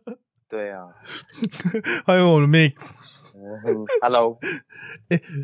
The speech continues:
Speaker 1: 我想要问一下，今天这聊的是感情增温啊，你有什么听过感情增温的方式吗？就是以你基本来讲，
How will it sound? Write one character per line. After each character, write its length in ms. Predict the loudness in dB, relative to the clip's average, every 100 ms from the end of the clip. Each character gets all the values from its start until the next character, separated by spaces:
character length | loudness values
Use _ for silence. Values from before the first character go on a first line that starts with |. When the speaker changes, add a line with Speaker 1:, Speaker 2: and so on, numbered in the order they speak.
| -10 -14 -10
Speaker 1:
我 180 | 0 2
想 160 | 4 6
要 140 | 6
问 240 | 6 6 6
一 60 |
下， 460 | 4 4 6 6 4 2 -2 _ _
今 220 | -4 0 0
天 300 | 2 0 0
这 100 | -2 -4 -6
聊 200 | -4 -2
的 80 | -2
是 280 | -2 -4 -4
感 280 | -6 -6
情 200 | -6 -10
增 240 | -8 -8 -6
温 280 | -4 -4 -4
啊， 320 | -6 -6 -10 _ _ _ _ -6
你 680 | -4 -2 -2 -4 -8 -12 -16 _ _
有 340 | 0 2 2
什 360 | 0 0 0 0
么 480 | -4 -6 -8 -10 -14
听 300 | -8 -4 -4
过 500 | -2 0 0 -4 -8 -8
感 280 | -6 -6
情 280 | -8 -10 -10
增 300 | -8 -8 -6
温 240 | -6 -6 -6
的 340 | -6 -6 -6
方 280 | -2 0 0
式 220 | -2 -4
吗？ 140 | -4
就 100 | -4
是 180 | -4 -4
以 140 | -4 -4
你 160 | -4
基 200 | -6 -6
本 160 | -4 -4
来 160 | -4 -6
讲， 260 | -10 -12